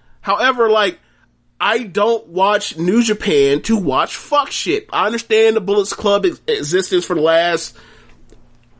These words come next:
six, seven years or whatever else has been since Balor, when they've been doing all this stuff or in different incarnations of run, doing all the run in and fuck finishes and, and heavy heat stuff or whatever else. But if you're going to actually make that guy,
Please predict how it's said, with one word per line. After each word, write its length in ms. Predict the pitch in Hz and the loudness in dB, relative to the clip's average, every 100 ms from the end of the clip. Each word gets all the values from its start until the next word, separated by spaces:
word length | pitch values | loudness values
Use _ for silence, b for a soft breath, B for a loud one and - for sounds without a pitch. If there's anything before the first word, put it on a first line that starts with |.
| - | -8
six, 520 | - - - 233 - | -6 -4 -2 -2 -2
seven 380 | - 226 214 208 | -4 -2 -2 -6
years 340 | 202 208 202 | -4 0 2
or 60 | 185 | 2
whatever 300 | 196 185 180 | 2 2 0
else 140 | 190 | -2
has 100 | 175 | -4
been 220 | 151 170 | -2 0
since 200 | 165 170 | 0 -2
Balor, 340 | 147 151 156 151 | -2 -2 0 2
when 100 | 147 | 2
they've 100 | 151 | 2
been 140 | 151 147 | 0 2
doing 240 | 160 160 | 2 4
all 160 | 143 135 | 2 0
this 140 | 135 | -2
stuff 300 | - 143 135 | -2 -4 0
or 80 | 123 | 0
in 80 | 127 | 2
different 280 | 151 - | 0 -2
incarnations 720 | - 151 147 139 147 143 139 | -6 -4 0 0 0 -2 -4
of 200 | 131 123 B B B | -2 -2 B B B
run, 260 | - 170 160 | -6 -4 0
doing 240 | 175 180 | 2 2
all 200 | 165 165 | 2 2
the 60 | 165 | 0
run 280 | 147 165 165 | 0 0 2
in 260 | 160 160 | 2 2
and 120 | 151 127 | 2 2
fuck 220 | 165 - | -2 -2
finishes 600 | 175 165 151 156 156 143 | -4 -2 0 0 2 0
and, 140 | 131 | 0
and 160 | 120 - - | -2 -4 -6
heavy 340 | 180 180 185 | -4 -4 -6
heat 260 | 143 190 - | -6 -8 -6
stuff 280 | - 180 156 | -2 -2 0
or 80 | 147 | -2
whatever 280 | 147 135 | 0 0
else. 260 | 196 - - b b b b | 0 -2 -8 b b b b
But 320 | 185 180 - - _ _ _ _ _ _ _ b b b - | -4 -2 -4 -12 _ _ _ _ _ _ _ b b b -14
if 220 | - 175 143 | -6 -6 -2
you're 160 | 220 | 0
going 280 | 220 233 233 | 2 2 0
to 200 | 233 220 | 0 0
actually 360 | 214 - 208 165 | 0 -4 -10 -2
make 260 | 170 175 | -2 0
that 220 | 170 170 | 0 -2
guy, 440 | 156 156 151 151 | 0 0 0 -2